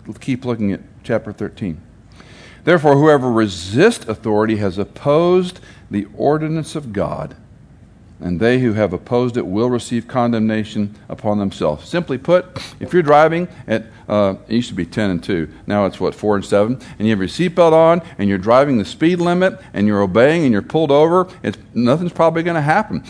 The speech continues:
But if you're D U I, you don't have your belt on, you're driving erratically, you're speeding, you're gonna get pulled over, there are gonna be natural consequences, and you're gonna have to pay for those consequences, literally. Verse three, "For rulers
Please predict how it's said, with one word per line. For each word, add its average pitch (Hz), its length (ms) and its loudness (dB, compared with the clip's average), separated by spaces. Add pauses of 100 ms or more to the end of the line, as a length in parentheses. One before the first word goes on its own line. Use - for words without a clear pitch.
(120)
But 110 120 0
if 120 120 -4
you're 185 80 0
D 180 260 0
U 170 180 4
I, 170 260 6
you 147 120 2
don't 139 120 2
have 135 80 -2
your 113 80 0
belt 147 360 4
on, 175 220 4
you're 131 100 -2
driving 143 340 4
erratically, 143 540 2
you're 117 100 -2
speeding, 185 680 0 (140)
you're 151 100 -4
gonna 165 140 2
get 147 100 -6
pulled 156 220 2
over, 170 180 2 (240)
there 151 80 2
are - 20 6
gonna 143 140 2
be 104 100 2
natural 104 540 2
consequences, 156 880 -2 (600)
and 92 100 0
you're 104 80 2
gonna 117 140 0
have 120 160 2
to 160 80 -6
pay 180 340 0
for 127 160 -4
those 101 220 -2
consequences, 104 640 -4
literally. 104 720 -2 (1120)
Verse 104 380 -2
three, 117 280 0
"For 101 200 -2
rulers 107 560 -2